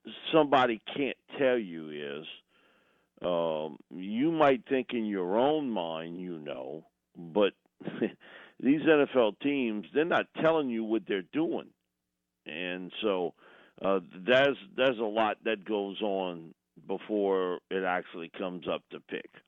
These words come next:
And so, listen, I, I don't believe anything, uh, Kiper or anybody else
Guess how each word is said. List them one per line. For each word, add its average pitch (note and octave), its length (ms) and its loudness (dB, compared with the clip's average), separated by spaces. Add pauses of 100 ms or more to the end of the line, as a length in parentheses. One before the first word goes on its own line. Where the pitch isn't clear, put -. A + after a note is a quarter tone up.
(360)
And A#2+ 240 2
so, C#3+ 140 6
listen, C3 320 0
I, G#2 220 2
I A2 160 2
don't A#2 240 -2
believe A2+ 420 -4
anything, A2 640 -2 (480)
uh, F#2 300 2 (120)
Kiper A2 320 2
or A#2+ 320 2
anybody A2+ 480 0
else D3 220 0